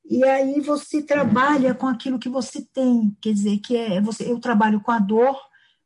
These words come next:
mas eu trabalho também com o amor, né? E, e a gente vai ficando, é, é, sabe, difícil de aceitar, mas ao mesmo tempo é essa realidade que de repente era uma, passou a ser outra, mas que eu tenho que conviver com ela.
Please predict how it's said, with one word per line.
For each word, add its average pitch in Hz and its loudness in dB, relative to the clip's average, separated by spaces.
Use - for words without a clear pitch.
mas 240 -4
eu 254 -2
trabalho 254 -2
também 247 2
com 247 -2
o - 2
amor, 190 2
né? 214 0
E, 240 0
e 254 2
a 262 2
gente 254 -4
vai 269 -2
ficando, 277 -8
é, 240 -4
é, 190 -8
sabe, 247 -6
difícil 240 -2
de 208 4
aceitar, 240 2
mas 277 -4
ao 254 0
mesmo 240 -2
tempo 254 -2
é 247 2
essa 247 -4
realidade 226 0
que - -6
de 208 4
repente 226 2
era 214 -2
uma, 220 2
passou 220 -4
a - 0
ser 208 -4
outra, 240 -2
mas - -2
que - -4
eu 269 -2
tenho 294 -2
que 302 -6
conviver 240 0
com 214 0
ela. 208 0